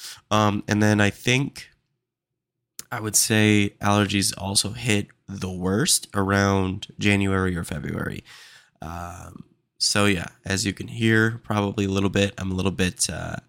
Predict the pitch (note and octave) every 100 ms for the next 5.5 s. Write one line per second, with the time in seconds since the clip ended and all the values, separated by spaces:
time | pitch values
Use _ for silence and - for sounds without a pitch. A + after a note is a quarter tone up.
0 | _ _ _ - - - G2+ - G#2 F#2+
1 | F#2 F#2 F#2 F#2 F2+ F#2 - F2+ F2 -
2 | F#2 F#2 G#2 G#2+ A2 C3+ D#3+ D#3+ E3+ G#2+
3 | G#2 F#2+ F2+ _ _ _ _ _ _ _
4 | _ A#2+ A2 F2+ G#2 - _ - - C3
5 | B2+ D3 C#3+ B2+